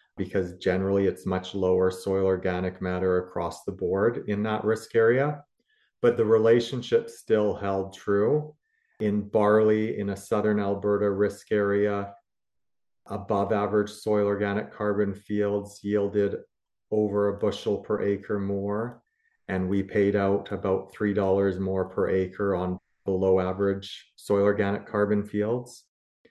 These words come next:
And the same relationship on canola, where just under a bushel per acre more was produced across the risk area on above average soil organic carbon field, and we paid out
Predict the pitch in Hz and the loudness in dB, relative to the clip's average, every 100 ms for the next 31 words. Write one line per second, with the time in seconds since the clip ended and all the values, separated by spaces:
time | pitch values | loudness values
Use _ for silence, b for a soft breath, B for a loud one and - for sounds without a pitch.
0 | b b 101 98 98 - 104 101 104 98 | b b 0 0 0 2 2 4 4 4
1 | 92 - 98 92 - 98 - - 95 90 | 2 0 -6 -4 -2 -2 -4 -8 -6 -4
2 | 90 92 92 - 101 92 90 80 73 - | -4 -4 -6 -4 0 2 2 0 -4 -8
3 | _ _ _ _ _ - 95 87 90 113 | _ _ _ _ _ -2 2 2 2 0
4 | 104 - 104 101 104 101 95 101 - 101 | -2 -4 -4 2 4 2 2 -2 -2 -6
5 | - 98 95 98 95 98 92 92 92 92 | -2 0 2 0 -2 -4 -2 -2 0 2
6 | 92 90 - - - 98 95 98 87 - | 2 0 -4 -20 -8 -4 -2 -2 -4 -12
7 | - _ _ _ _ _ 90 - 101 87 | -20 _ _ _ _ _ -10 -2 -2 -2
8 | - - 92 92 - - 95 92 92 92 | -4 -4 -2 -2 -4 -4 0 2 2 -2
9 | 90 87 87 90 90 95 92 95 95 92 | -4 -6 -2 -2 0 -2 -2 0 -2 -2
10 | - 101 98 98 98 95 101 - 101 95 | -4 -2 -2 -2 -2 -4 -6 -8 -6 -4
11 | 98 95 - 104 101 107 101 _ _ _ | -4 -4 -2 0 0 -2 -6 _ _ _
12 | _ - 95 95 92 107 98 95 92 98 | _ -6 -2 -2 -2 -2 0 4 2 2